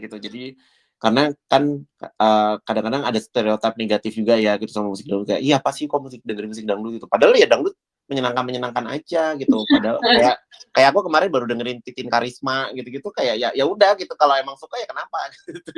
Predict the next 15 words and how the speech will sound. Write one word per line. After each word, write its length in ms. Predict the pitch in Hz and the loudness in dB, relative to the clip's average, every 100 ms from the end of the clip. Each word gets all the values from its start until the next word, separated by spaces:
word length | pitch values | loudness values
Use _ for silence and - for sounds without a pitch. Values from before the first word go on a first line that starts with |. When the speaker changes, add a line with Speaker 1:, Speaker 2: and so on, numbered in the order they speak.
| 156 | -8
Speaker 1:
misalnya. 560 | 285 - 262 254 247 | -6 0 2 6 4
Speaker 2:
Hmm. 300 | 240 220 226 247 _ _ _ _ _ | 2 -8 -8 -10 _ _ _ _ _
Speaker 1:
Gitu. 300 | 110 113 113 | -14 -12 -10
Jadi 300 | 104 107 147 180 - _ _ _ | -6 -2 -2 -2 -8 _ _ _
dengarkanlah 520 | 123 120 117 131 180 | -2 0 2 0 -2
musik 280 | 170 143 160 | -4 -8 -6
yang 120 | 131 | -6
memang 440 | 113 113 110 110 - _ _ | -4 -4 -4 -8 -12 _ _
kita 160 | 113 117 | -4 -4
suka 360 | - 147 117 - | -2 2 4 4
gitu, 200 | 101 104 | -2 0
yang 160 | 98 | 0
memang 200 | 98 95 | 0 -2
kita 160 | 95 101 | -6 -10
senengin 500 | 107 107 104 101 | -8 -8 -8 -8